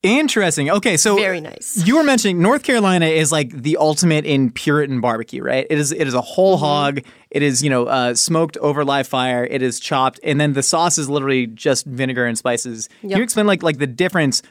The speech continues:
Speaker 1: What drew you to abandon your home state and all the people that loved you,
Speaker 2: <laughs>
Speaker 1: including your own family, and defect to South Carolina?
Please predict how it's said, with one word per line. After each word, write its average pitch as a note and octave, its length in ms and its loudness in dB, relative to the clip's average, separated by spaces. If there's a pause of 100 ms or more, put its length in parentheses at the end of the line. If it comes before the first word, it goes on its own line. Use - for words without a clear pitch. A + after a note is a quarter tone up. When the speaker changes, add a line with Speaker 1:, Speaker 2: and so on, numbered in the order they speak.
Speaker 1:
What F#3+ 180 0
drew D3 360 0
you D3+ 380 2 (200)
to C3 160 2
abandon C#3+ 560 -2
your D3+ 160 0
home D3+ 200 0
state B2 260 -2
and B2 100 -2
all C#3 100 2
the E3 80 -4
people E3+ 320 -2
that C3 140 -2
loved D3 320 -2
you, A#2 280 0 (140)
Speaker 2:
<laughs> - 140 -16
Speaker 1:
including A#3 360 2
your D#3+ 140 2
own A3+ 180 2
family, E3 600 0 (240)
and C#3 120 -2
defect F3 540 -2
to C3 120 -4
South D#3 260 0
Carolina? C#3+ 500 -2